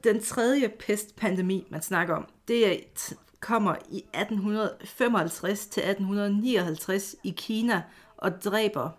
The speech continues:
omkring ti millioner mennesker i Kina og Indien tilsammen. Der har været tolv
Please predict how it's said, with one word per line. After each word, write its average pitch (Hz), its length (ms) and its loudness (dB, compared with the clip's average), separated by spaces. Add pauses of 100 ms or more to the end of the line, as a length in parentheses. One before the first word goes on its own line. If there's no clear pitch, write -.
(380)
omkring 320 380 0
ti 262 260 -2
millioner 190 420 2
mennesker 165 340 0
i 160 40 0
Kina 196 440 -2
og - 160 2
Indien 196 300 2
tilsammen. 170 480 -4 (960)
Der 233 60 2
har 214 80 4
været 226 300 2
tolv 277 440 2